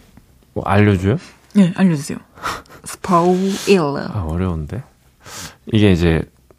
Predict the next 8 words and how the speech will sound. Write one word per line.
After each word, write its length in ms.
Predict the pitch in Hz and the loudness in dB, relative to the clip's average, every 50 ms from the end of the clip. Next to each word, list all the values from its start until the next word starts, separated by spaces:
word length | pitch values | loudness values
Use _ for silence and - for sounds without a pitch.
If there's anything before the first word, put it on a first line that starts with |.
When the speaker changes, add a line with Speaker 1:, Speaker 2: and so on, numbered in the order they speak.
| _ _ | _ _
Speaker 1:
한, 340 | - - - 131 147 151 143 - | -14 -10 -6 -4 -2 -2 -4 -6
한 180 | - 139 151 160 | -6 -8 -6 -2
가지 300 | 147 160 151 131 131 - | 0 0 0 0 0 -4
곡은 380 | - 95 90 90 104 104 98 87 | -4 -6 -10 -4 -2 0 0 0
이-, 100 | 82 76 - - _ _ - - | -2 -4 -6 -14 _ _ -20 -16
그, 200 | - - - - - - _ _ _ _ _ _ _ _ _ _ _ - | -12 -10 -10 -10 -12 -14 _ _ _ _ _ _ _ _ _ _ _ -8
<laughs> 80 | - - - - - - _ _ _ _ _ - - - - - - _ _ _ _ _ _ - _ | -6 -4 -4 -6 -6 -12 _ _ _ _ _ -10 -8 -6 -6 -8 -10 _ _ _ _ _ _ -20 _
그 240 | - - - 98 98 | -14 -12 -10 -10 -10